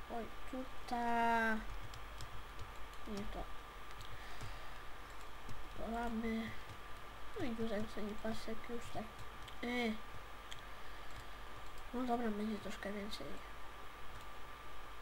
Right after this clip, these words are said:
Dobrze. No i teraz oczywiście, żeby coś wyrosło,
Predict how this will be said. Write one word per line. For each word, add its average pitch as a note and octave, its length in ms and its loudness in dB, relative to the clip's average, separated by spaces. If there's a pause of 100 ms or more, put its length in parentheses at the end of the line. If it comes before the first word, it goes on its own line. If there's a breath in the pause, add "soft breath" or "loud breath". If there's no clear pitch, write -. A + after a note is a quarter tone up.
(1600)
Dobrze. - 220 2 (680 loud breath)
No D4 60 10
i D#4+ 100 12
teraz A#3+ 380 6
oczywiście, G#3 520 2 (440)
żeby B3 260 2
coś A#3 160 0
wyrosło, G#3+ 540 2